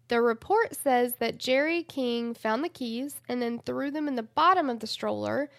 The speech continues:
because he didn't want to get fingerprints or D N A on them. Eddie Eidson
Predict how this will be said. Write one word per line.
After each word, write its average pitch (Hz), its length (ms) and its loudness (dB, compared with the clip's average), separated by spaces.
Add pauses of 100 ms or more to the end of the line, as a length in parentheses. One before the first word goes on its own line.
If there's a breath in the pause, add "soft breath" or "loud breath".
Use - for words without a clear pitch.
(300 soft breath)
because 254 260 0
he 277 100 0
didn't 294 220 0
want 254 180 4
to 254 40 0
get 247 220 -2
fingerprints 226 520 -2
or 208 80 -4
D 208 180 -6
N 208 120 -4
A 226 160 2
on 60 180 -4
them. 58 360 -12 (880 soft breath)
Eddie 254 320 4
Eidson 226 840 0